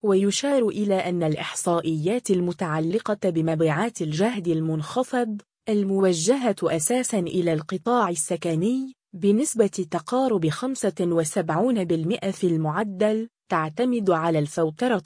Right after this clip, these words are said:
كل شهرين، ويستند نحو نصفها إلى تقديرات، وهو ما لا يسمح بتكوين صورة دقيقة عن الاستهلاك الفعلي.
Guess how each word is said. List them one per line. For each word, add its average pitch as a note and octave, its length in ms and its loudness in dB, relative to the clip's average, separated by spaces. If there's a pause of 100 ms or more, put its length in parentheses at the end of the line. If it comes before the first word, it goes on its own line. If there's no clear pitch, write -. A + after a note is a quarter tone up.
(140)
كل A#3+ 280 0
شهرين، A3+ 760 -2 (240)
ويستند G3 680 2
نحو G3 420 0
نصفها G#3 680 0
إلى E3+ 360 0
تقديرات، E3+ 1000 -2 (280)
وهو G#3+ 360 2
ما G3+ 220 4
لا F#3+ 160 4
يسمح G3 540 2
بتكوين E3+ 680 0
صورة A#3+ 480 -2
دقيقة G3+ 840 -2
عن G3 180 2
الاستهلاك F#3+ 880 -2
الفعلي. G#3 680 -2